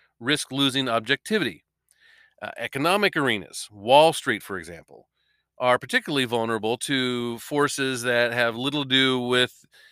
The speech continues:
um, empirical evidence or historical precedent.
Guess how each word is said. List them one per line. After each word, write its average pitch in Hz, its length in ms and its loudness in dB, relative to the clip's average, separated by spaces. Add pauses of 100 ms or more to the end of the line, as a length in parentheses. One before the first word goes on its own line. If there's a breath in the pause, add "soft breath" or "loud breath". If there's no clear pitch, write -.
(320 soft breath)
um, 95 440 -6
empirical 135 560 2
evidence 139 520 4
or 117 420 -2
historical 113 640 -4 (360)
precedent. 139 420 -2